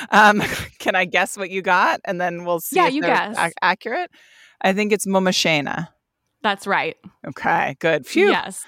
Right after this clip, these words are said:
Speaker 2: you are
Speaker 1: All
Speaker 2: right.
Speaker 1: right. <laughs>
Speaker 2: Well, that's so interesting 'cause I, you know, there's really not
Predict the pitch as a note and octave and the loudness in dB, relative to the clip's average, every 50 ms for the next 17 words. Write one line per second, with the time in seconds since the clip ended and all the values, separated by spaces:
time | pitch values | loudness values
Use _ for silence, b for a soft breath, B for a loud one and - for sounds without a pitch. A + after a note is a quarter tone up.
0 | - - - G3 G#3 A#3 A#3+ A#3+ A#3 D#3 D#3+ - - D3+ C3+ C3+ - - - - | -18 -14 -8 -4 -2 0 2 2 2 4 2 2 2 0 -2 -4 -6 -4 -2 -2
1 | - E4 - - - - - - E4 F#4 F#4 F4+ G4+ G4 - - G4 F4+ - E4+ | -2 -2 -4 -6 -8 -10 -8 -4 -2 0 2 2 0 0 -2 -2 -2 0 0 -2
2 | F4+ - G4+ F4+ - - E4+ D#4+ D#4 D4 D4 D4+ C4+ C4+ - B3 C4+ C#4+ C#4+ - | 0 0 -2 -2 0 0 0 0 0 0 0 -2 -2 -2 -2 -2 -2 -2 -4 -4
3 | - C4+ C#4+ D#4 D#4 E4 C4+ C4 B3 B3+ C#4+ D4+ E4+ F4+ G4 F#4 C#4+ A#3+ B3 B3 | -2 -2 0 0 0 0 -2 -2 0 0 0 0 0 0 2 2 4 4 4 2
4 | C4 C4+ C4 - | 2 0 0 -2